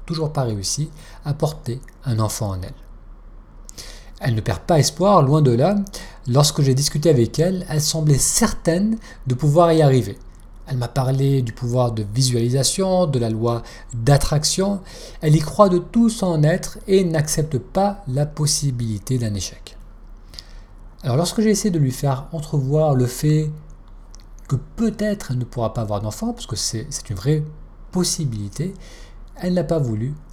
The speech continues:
en entendre parler. Je pouvais ressentir chez elle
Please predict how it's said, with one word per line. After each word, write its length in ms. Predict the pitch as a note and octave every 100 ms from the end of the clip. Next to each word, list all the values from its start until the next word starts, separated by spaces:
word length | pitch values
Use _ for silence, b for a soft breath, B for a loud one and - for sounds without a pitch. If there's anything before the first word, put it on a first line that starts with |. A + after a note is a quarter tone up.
| -
en 60 | B2+
entendre 360 | A#2+ A#2+ G2+
parler. 360 | - F#2+ F#2+ - - - - - - - - - - - - - - - - - - - - - - - B B B B - - - -
Je 120 | B2
pouvais 260 | - B2 B2
ressentir 500 | A2+ D3 F3 F#3 D3+
chez 140 | A#2+
elle 440 | G2+ D3+ G3 C3+